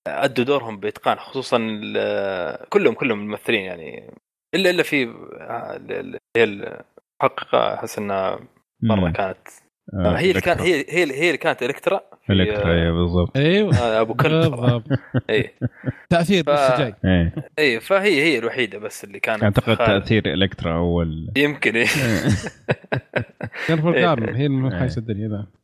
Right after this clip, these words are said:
Speaker 3: بس
Speaker 2: حتى
Speaker 3: أنا صراحة
Speaker 1: الباقيين
Speaker 3: تفاجأت بجاري
Speaker 1: ممتازين.
Speaker 3: أولمان. أنا
Speaker 2: حتى
Speaker 3: تفاجأت
Speaker 2: سلمان
Speaker 3: بجاري
Speaker 2: خان.
Speaker 3: أولمان.
Speaker 1: بدع، بدع برضو. حتى
Speaker 2: مم.
Speaker 1: تمثيله كان ممتاز.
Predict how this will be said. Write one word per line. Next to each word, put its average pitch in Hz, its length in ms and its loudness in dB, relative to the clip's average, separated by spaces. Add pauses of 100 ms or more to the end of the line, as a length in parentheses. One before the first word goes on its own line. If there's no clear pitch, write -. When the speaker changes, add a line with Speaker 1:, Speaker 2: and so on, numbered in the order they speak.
(240)
Speaker 3:
بس 143 60 4
Speaker 2:
حتى 180 100 4
Speaker 3:
أنا 156 100 4
صراحة 113 160 2
Speaker 1:
الباقيين 143 240 2
Speaker 3:
تفاجأت 180 380 0
بجاري 160 260 0
Speaker 1:
ممتازين. 139 220 2
Speaker 3:
أولمان. 104 220 -6 (440)
أنا 147 240 2
Speaker 2:
حتى 151 260 2
Speaker 3:
تفاجأت - 40 -2
Speaker 2:
سلمان 127 180 4
Speaker 3:
بجاري - 180 2
Speaker 2:
خان. 127 80 2
Speaker 3:
أولمان. 143 260 2
Speaker 1:
بدع، 113 140 2
بدع 110 340 0
برضو. 101 280 -8
حتى - 280 -6
Speaker 2:
مم. 90 60 4
Speaker 1:
تمثيله 104 280 2
كان 107 140 -6
ممتاز. 104 420 -8